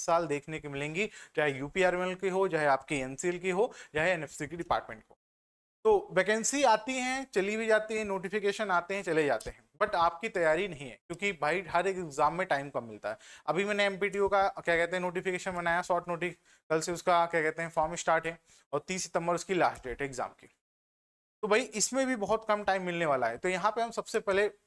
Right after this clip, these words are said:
जो फुल नोटिफिकेशन आया उसके बारे में चर्चा करेंगे। और हाँ, जो बच्चे सोच रहे हैं कि सर वैकेंसी आ रही है, हमें एक प्रॉपर तरीके से कंटेंट नहीं मिल पा रहा है, सिलेक्शन वाला कंटेंट नहीं मिल पा रहा है,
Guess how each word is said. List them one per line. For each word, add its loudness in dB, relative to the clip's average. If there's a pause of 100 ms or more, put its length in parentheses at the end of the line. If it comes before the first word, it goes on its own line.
(240)
जो -2
फुल -2
नोटिफिकेशन -2
आया 2
उसके -4
बारे 4
में -8
चर्चा 0
करेंगे। 4 (360)
और 6
हाँ, 0 (300)
जो 4
बच्चे 0
सोच -2
रहे 2
हैं -2
कि -4
सर 2 (240)
वैकेंसी 0
आ 6
रही 0
है, -2
हमें 0
एक -2
प्रॉपर 2
तरीके -2
से 2
कंटेंट 0
नहीं -2
मिल 0
पा 4
रहा 4
है, 0
सिलेक्शन 0
वाला 4
कंटेंट -2
नहीं -4
मिल -4
पा 4
रहा 4
है, 2